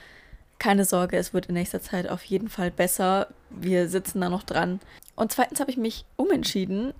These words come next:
Ich möchte jetzt doch nicht mehr den Song auf die Liste setzen, den ich eigentlich gesagt habe. Das war nämlich ziemlich wenig durchdacht und sehr spontan. Stattdessen möchte ich lieber Torn auf die Liste setzen, einfach nur, weil's ja auch der Song ist, den sie im Judges House gesungen haben. Also, alle außer Louis.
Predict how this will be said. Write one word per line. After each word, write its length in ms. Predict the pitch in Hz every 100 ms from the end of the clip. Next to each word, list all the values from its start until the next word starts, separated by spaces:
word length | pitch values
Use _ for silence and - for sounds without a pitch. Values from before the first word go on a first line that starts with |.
| -
Ich 260 | - -
möchte 280 | 240 220 -
jetzt 160 | 220 -
doch 100 | 220
nicht 140 | 214
mehr 120 | 175 175
den 160 | 180
Song 200 | 190 180
auf 100 | 185
die 80 | -
Liste 260 | 175 226 -
setzen, 320 | 180 - 180
den 140 | 202
ich 140 | 190 -
eigentlich 300 | 226 196 185
gesagt 380 | 185 - - -
habe. 100 | -
Das 160 | 214 -
war 60 |
nämlich 180 | 185 208
ziemlich 300 | - 269 269
wenig 240 | - 240 -
durchdacht 400 | 233 - 233 -
und 100 | 202
sehr 140 | 196
spontan. 440 | - 202 202 185 214 - - - - - -
Stattdessen 480 | - 226 220 - 202
möchte 240 | 208 -
ich 120 | 202
lieber 500 | 208 190 180 175 180 -
Torn 280 | - 247 262
auf 140 | 196 -
die 80 |
Liste 260 | 185 180 -
setzen, 480 | 190 185 - 208 214 -
einfach 300 | 190 196 226
nur, 200 | 185 180
weil's 200 | 175 -
ja 100 | 185
auch 60 | 185
der 160 | - 180
Song 220 | 175 170
ist, 140 | 185
den 120 | 180
sie 80 | 180
im 80 | 190
Judges 320 | 190 202 226
House 160 | 214 -
gesungen 260 | - 190 220
haben. 300 | 190 196 214 _ _ _ -
Also, 280 | - 175 156 _ - - - _ - _ -
alle 160 | 165
außer 160 | - 170
Louis. 300 | 170 185 196